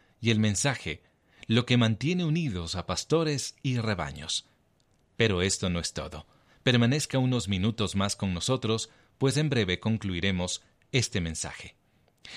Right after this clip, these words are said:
Recuerde que siempre puede volver a escuchar este y los otros programas anteriores a través de la aplicación móvil de Visión para Vivir o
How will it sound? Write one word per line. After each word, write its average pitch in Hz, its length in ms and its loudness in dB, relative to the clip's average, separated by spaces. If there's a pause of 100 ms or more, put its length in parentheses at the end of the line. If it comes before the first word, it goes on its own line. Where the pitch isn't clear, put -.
Recuerde 185 460 2
que 135 140 0
siempre 160 440 0
puede 139 300 2
volver 98 380 0
a 98 40 -2
escuchar 107 580 -2
este 113 360 -2
y 82 100 -4
los 78 240 -6
otros 104 360 -2
programas 92 480 0
anteriores 110 640 0 (320)
a 139 120 2
través 156 360 0
de 160 100 4
la 139 120 2
aplicación 131 600 -2
móvil 156 400 0
de 147 160 0
Visión 131 560 -2
para 113 220 0
Vivir 95 460 2 (400)
o 156 320 2